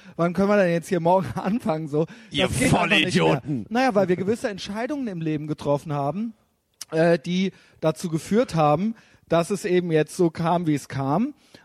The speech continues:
Speaker 1: Und, äh, dass wir eben jetzt hier zusammen sitzen und podcasten und Kubum machen und immer noch diesen D-I-Y-Punk-Spirit irgendwie haben. Und entweder gehen wir damit halt, äh, mit diesem fucking Piratenschiff halt unter.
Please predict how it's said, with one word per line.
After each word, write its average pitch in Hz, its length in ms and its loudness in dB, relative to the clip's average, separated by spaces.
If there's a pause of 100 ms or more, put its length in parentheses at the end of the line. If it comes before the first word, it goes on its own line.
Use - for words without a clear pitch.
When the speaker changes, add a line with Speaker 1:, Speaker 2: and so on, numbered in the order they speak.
(140)
Speaker 1:
Und, 185 420 0
äh, 175 220 2
dass 165 220 0
wir 180 100 2
eben 170 180 2
jetzt 151 180 0
hier 175 140 -2
zusammen 165 360 -2
sitzen 156 360 -2
und 180 160 0
podcasten 196 720 2
und 170 160 0
Kubum 156 360 2
machen 214 320 2
und 170 120 -2
immer 165 200 2
noch 170 200 2
diesen 143 280 -10
D-I-Y-Punk-Spirit 160 1300 0
irgendwie 160 360 2
haben. 139 360 2 (300)
Und 175 100 -2
entweder 190 400 2
gehen 170 240 0
wir 196 80 4
damit 156 320 0
halt, 160 300 2
äh, 151 260 2
mit 156 140 -6
diesem 170 220 -8
fucking 196 400 -8
Piratenschiff 170 760 -4
halt 147 200 -6
unter. 202 520 -2